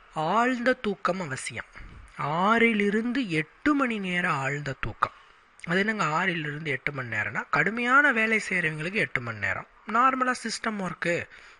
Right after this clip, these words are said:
ஒரு, ஒரு, ஒரு ப்ராஜெக்ட் ஒர்க்கு, அஹ், ஃபேன்ல உக்காந்துட்டு நான் எங்கேயும் போக மாட்டேங்க, உக்காந்த இடத்துல தான் வேலை. உடல் உழைப்பு இல்லாத வேலைக்கு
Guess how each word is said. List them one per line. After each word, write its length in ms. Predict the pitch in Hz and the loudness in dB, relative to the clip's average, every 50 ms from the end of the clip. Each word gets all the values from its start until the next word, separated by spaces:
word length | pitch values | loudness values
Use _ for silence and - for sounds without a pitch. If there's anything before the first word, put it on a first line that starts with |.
| - - - - | -20 -20 -12 -8
ஒரு, 360 | 214 196 202 190 180 180 175 | -6 -2 0 0 2 2 2
ஒரு, 340 | 175 175 170 170 165 165 156 | 2 2 4 4 4 2 2
ஒரு 160 | 151 175 175 - - | 2 0 0 2 2
ப்ராஜெக்ட் 360 | 180 165 165 165 147 - - | 4 4 4 2 -2 -4 -4
ஒர்க்கு, 520 | 143 127 127 - - - 143 143 139 87 - - - - - - - - - - - | -4 -4 -4 -4 -4 -2 -2 -2 -2 -4 -8 -12 -14 -12 -14 -14 -16 -18 -18 -12 -8
அஹ், 480 | - 170 175 170 165 160 156 156 151 143 - | -6 -4 -2 -2 -2 -2 -2 -2 -4 2 6
ஃபேன்ல 460 | 190 202 202 202 185 170 156 147 139 | 6 6 6 6 4 2 0 0 0
உக்காந்துட்டு 460 | - - 156 160 156 139 - 165 151 | 0 -2 -2 -2 -2 -2 -2 -2 -2
நான் 180 | 156 143 135 131 - - | 0 -2 -2 -4 -4 -6
எங்கேயும் 380 | - 139 147 170 180 190 196 185 | -4 -4 -4 -4 -4 -4 -4 -2
போக 220 | 156 143 147 143 | -2 -2 -2 -2
மாட்டேங்க, 320 | 139 - 139 131 127 123 120 | -2 -2 -4 -4 -4 -6 -6
உக்காந்த 300 | - - 151 151 151 151 | -4 -4 -4 -2 -2 -4
இடத்துல 240 | 139 131 - 131 120 | -6 -6 -6 -6 -4
தான் 180 | 123 135 135 | -4 -4 -4
வேலை. 220 | 127 113 107 - - | -2 -4 -4 -6 -4
உடல் 320 | - 156 190 220 254 302 311 | -2 -2 2 4 6 6 6
உழைப்பு 520 | 311 302 294 277 269 269 - - 240 226 | 4 2 2 0 -2 -4 -4 -2 -2 -2
இல்லாத 680 | 214 202 208 202 202 202 202 202 202 214 220 214 214 180 | -2 -4 -4 -4 -4 -2 -2 0 0 0 0 -2 -2 -4
வேலைக்கு 720 | 147 135 135 131 131 127 120 113 - - - 185 254 | -4 -4 -4 -4 -4 -6 -8 -10 -12 -8 -8 -6 -8